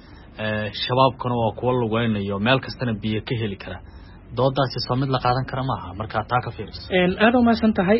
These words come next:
Speaker 2: Een, waxaan aaminsanahay shabaabkana gawa-, een, gaadiid ay leeyihiin. Een, dowladdana gaadiid ay leedahay. Haddii dowladda gaadiidkeeda uu soo mari waayey, kii shabaabna ma soo marayo.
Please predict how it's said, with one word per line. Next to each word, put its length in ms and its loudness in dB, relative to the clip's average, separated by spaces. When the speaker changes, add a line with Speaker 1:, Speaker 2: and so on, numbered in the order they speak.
Speaker 2:
Een, 240 2
waxaan 240 0
aaminsanahay 560 6
shabaabkana 640 4
gawa-, 300 4
een, 140 0
gaadiid 300 6
ay 160 4
leeyihiin. 440 2
Een, 160 0
dowladdana 360 4
gaadiid 320 2
ay 100 0
leedahay. 400 -2
Haddii 300 2
dowladda 360 8
gaadiidkeeda 480 2
uu 80 0
soo 220 6
mari 200 8
waayey, 380 2
kii 200 2
shabaabna 360 0
ma 80 0
soo 200 -2
marayo. 360 -2